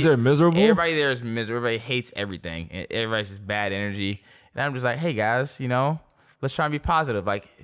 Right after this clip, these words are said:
Speaker 1: it, the, the ball's gonna keep rolling whether or not, like, the other day,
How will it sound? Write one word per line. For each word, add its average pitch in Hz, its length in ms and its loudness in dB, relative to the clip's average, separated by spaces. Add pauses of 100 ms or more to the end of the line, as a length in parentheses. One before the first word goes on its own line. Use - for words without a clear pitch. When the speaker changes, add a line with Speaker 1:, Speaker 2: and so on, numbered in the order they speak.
(280)
Speaker 1:
it, 117 160 -6
the, 120 160 -12 (180)
the - 80 -8
ball's 147 300 2
gonna 120 160 -2
keep 139 200 -4
rolling 127 360 2
whether 120 240 4
or - 20 0
not, 113 280 0
like, 131 160 -2 (120)
the 143 120 0
other 139 100 4
day, 139 320 2